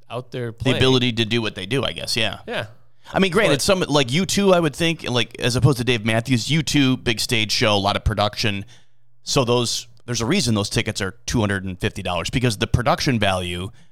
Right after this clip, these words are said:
Speaker 2: requires that, you know,
Speaker 1: Well,
Speaker 2: that,
Speaker 1: let's be
Speaker 2: that
Speaker 1: honest,
Speaker 2: cost.
Speaker 1: they're two fifty 'cause they can get it. That's <laughs>
Speaker 2: Well, they can get it. You're right. They can get it, but there is production
Speaker 1: Well,
Speaker 2: value
Speaker 1: what,
Speaker 2: there.
Speaker 1: okay, so number three is the Rolling Stones.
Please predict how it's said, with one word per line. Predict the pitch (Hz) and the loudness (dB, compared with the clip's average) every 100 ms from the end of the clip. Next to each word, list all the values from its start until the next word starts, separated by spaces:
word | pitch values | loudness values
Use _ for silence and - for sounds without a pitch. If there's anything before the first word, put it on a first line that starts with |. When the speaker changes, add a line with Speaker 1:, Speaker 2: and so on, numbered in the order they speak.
| - | -8
Speaker 2:
requires | 120 123 - 196 143 117 107 - - - - - - - - | -2 -2 4 4 4 0 0 -2 -6 -12 -20 -20 -20 -20 -6
that, | 120 101 - - - | -2 -2 -4 -14 -10
you | 120 | -6
know, | 107 | -2
Speaker 1:
Well, | |
Speaker 2:
that, | 160 | -2
Speaker 1:
let's | - | -2
be | 135 | -2
Speaker 2:
that | 110 | -2
Speaker 1:
honest, | 113 | 0
Speaker 2:
cost. | 104 | 0
Speaker 1:
they're | 123 | 0
two | 120 151 | 0 0
fifty | 123 - 113 | -2 -6 -6
'cause | 117 160 | -8 -8
they | 180 | -10
can | 101 | -12
get | 87 92 | -14 -14
it. | 92 - | -16 -10
That's | 123 143 - - | -8 -6 -6 0
<laughs> | |
Speaker 2:
Well, | 214 | 4
they | 226 | 4
can | 202 208 | 4 4
get | 185 123 | 4 2
it. | 123 | 4
You're | 190 | 4
right. | 139 110 | 4 2
They | 147 | 0
can | 160 | 0
get | 135 180 | 0 0
it, | 107 107 | 0 0
but | 147 135 | 0 2
there | 170 139 | 0 2
is | 135 - | 0 -2
production | - 147 135 170 - 107 | 0 2 4 2 -2 0
Speaker 1:
Well, | 214 | 2
Speaker 2:
value | 196 202 185 | 2 2 -2
Speaker 1:
what, | 170 | -2
Speaker 2:
there. | 127 | -4
Speaker 1:
okay, | |
so | 147 180 | -4 0
number | 170 160 | 0 0
three | 151 165 202 | -2 -2 -2
is | 185 147 | -4 -4
the | 147 | -2
Rolling | 143 156 156 | 0 -2 -4
Stones. | - 190 214 98 78 101 | -6 -6 -4 -6 -12 -18